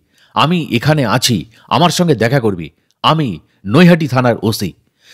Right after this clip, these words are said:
রিক্সাওয়ালা আমাদের নিয়ে বাড়ি পৌঁছে দিল। পরের দিন আমরা নাকতলায় গিয়ে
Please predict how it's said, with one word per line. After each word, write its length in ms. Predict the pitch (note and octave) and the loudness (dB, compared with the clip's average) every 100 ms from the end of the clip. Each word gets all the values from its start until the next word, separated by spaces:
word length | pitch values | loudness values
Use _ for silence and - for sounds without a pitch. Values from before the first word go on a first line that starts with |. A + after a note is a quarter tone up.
| - | -2
রিক্সাওয়ালা 720 | G#2+ F3+ - A3+ G#3 F3+ B2 - | 2 2 2 0 2 0 -2 -4
আমাদের 400 | C3 D#3+ G3 F3+ | 0 4 4 4
নিয়ে 140 | F#3+ | 2
বাড়ি 280 | G#2+ B2 D3+ | 4 4 2
পৌঁছে 320 | B2 C#3+ C#3+ | 2 2 2
দিল। 200 | G#2 F2 D2 _ _ _ | 0 -4 -8 _ _ _
পরের 300 | - C#3+ G3 | 2 2 2
দিন 240 | D3+ G#2 D2+ _ | 0 -6 -8 _
আমরা 240 | - C3+ C3+ | -4 0 0
নাকতলায় 540 | G2+ B2+ - E3+ F3+ | 0 -4 -2 0 2
গিয়ে 320 | E3 D#3 F#2+ | 2 0 -2